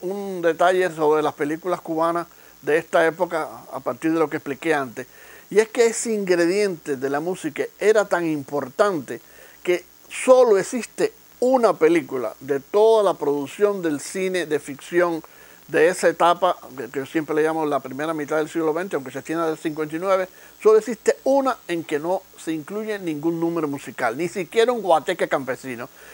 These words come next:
Y es uno de los títulos más importantes, a mi juicio, el más importante de esta época,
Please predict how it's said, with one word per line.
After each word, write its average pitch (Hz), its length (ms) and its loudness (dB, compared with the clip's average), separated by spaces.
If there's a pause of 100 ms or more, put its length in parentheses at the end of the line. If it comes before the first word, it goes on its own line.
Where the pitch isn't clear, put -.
(140)
Y 160 60 2
es 185 80 4
uno 208 200 2
de 202 60 4
los 175 120 2
títulos 185 320 -2
más 175 140 -4
importantes, 175 520 -4
a - 20 -2
mi 143 120 -6
juicio, 185 440 -2
el 139 120 -6
más 156 120 -6
importante 160 460 -6
de 151 60 -4
esta 147 200 -4
época, 147 360 -6